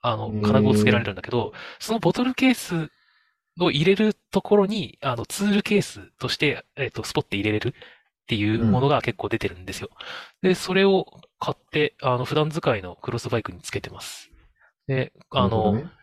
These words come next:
Speaker 1: 割と昔から使ってるちょっとご-、五つ目、五つ目かなぐらいの鍵があるんだけど、
Speaker 2: うん。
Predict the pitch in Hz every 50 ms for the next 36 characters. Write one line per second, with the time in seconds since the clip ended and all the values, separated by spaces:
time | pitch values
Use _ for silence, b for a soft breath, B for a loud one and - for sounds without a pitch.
0 | b b b b b _ _ - 156 170 196 - 220 185 175 - - - - 226
1 | - - - 208 - - 214 202 196 - 208 - 120 - 107 - _ _ _ _
2 | - - 127 - - - 156 156 156 156 156 151 B B B B B B B _
3 | - 110 - - 110 120 - 135 147 170 185 - - 135 120 107 101 98 92 95
4 | - - 113 107 110 95 92 90 - - - - 117 107 113 104 95 92 - 104
5 | 98 95 - -